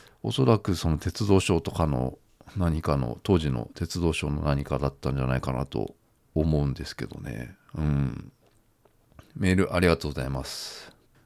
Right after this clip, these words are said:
なんか最近、あの、僕も、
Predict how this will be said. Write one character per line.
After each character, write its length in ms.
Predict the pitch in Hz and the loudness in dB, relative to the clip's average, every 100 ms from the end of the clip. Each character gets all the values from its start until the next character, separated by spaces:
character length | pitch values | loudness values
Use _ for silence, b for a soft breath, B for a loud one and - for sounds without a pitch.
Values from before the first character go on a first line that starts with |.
| - | -4
な 120 | 113 | -2
ん 60 | 98 | -2
か 100 | - | 0
最 240 | 98 98 | 0 0
近、 280 | - 104 98 | 2 2 4
あ 80 | 95 | 4
の、 600 | 92 90 90 87 90 - - - - - _ _ | 4 2 2 2 0 -4 -18 -20 -20 -20 _ _
僕 240 | 120 107 | -8 0
も、 420 | 110 107 110 110 | 4 4 4 0